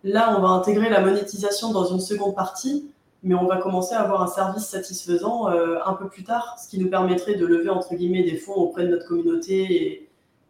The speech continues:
et de toute façon, on s'attend à ce que notre communauté, bah, paye des tickets pour aller à des concerts, des gadgets, et cetera. Donc, euh, vraiment, euh, qu'il y ait un système de monétisation solide. Mais avant de demander à des personnes privées de nous financer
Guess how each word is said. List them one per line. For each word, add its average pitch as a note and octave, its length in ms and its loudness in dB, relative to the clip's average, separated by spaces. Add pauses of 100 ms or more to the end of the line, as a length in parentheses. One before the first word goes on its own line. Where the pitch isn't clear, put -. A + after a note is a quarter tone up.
(120)
et G3 80 2
de F#3+ 60 4
toute G3 80 -6
façon, F#3 260 0
on E3 260 2
s'attend F3 300 -2
à F3+ 60 2
ce - 80 -4
que F3 40 0
notre E3 200 0
communauté, E3 420 0
bah, - 240 -2
paye E3+ 160 4
des E3 80 0
tickets F3+ 280 -4
pour D#3+ 100 -8
aller D3+ 120 -6
à D3+ 40 -12
des D3+ 80 -14
concerts, G3+ 480 0
des - 80 -6
gadgets, F3+ 420 -4
et - 80 -16
cetera. F3 420 -4
Donc, D#3 260 -8
euh, D3 340 -14 (180)
vraiment, F3+ 480 2
euh, D3 280 -2
qu'il - 140 -16
y - 20 -12
ait E3 40 -8
un E3 40 -8
système F#3+ 300 -2
de E3+ 60 2
monétisation E3+ 640 0
solide. G#3+ 360 0 (560)
Mais F#3 180 4
avant F#3 420 4
de F3+ 60 2
demander F3+ 420 2
à D#3 160 0
des D#3 80 -6
personnes F3 440 -2
privées F#3+ 360 2
de E3+ 100 0
nous E3+ 120 2
financer E3+ 640 -6